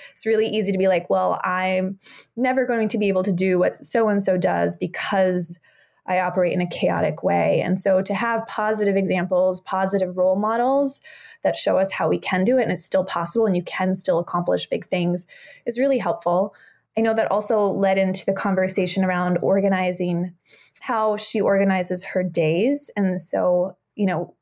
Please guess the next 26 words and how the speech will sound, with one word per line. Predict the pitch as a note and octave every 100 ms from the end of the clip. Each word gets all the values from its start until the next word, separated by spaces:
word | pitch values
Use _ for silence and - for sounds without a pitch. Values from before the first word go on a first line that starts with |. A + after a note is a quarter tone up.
| _ _
that | - F#3+ G3+
was | B3 B3+
really | C4+ C4+
helpful | C#4 C#4 D4 C#4+
to | A#3+
think | G3+ F#3+
about | G3 F#3 E3+
how | D#3 F#3
she's | E3+ - G3 G3
thinking | G#3 G3+ G3
about | F#3+ F#3 - - - - - -
her | A#3+
days. | A3 G3+ F#3+ G#3 A3 G3
And |
it's | F3 D#3+
less | G3 G3
about, | G3+ F#3+ F#3 F3+ F3
um, | F3 E3+
breaking | G3 G3 G#3
up | B3 -
the | C#4
day, | C4+ C#4
but | C4+
it's | G3 G3
more | G3
about, | F#3+ F#3 F#3 - -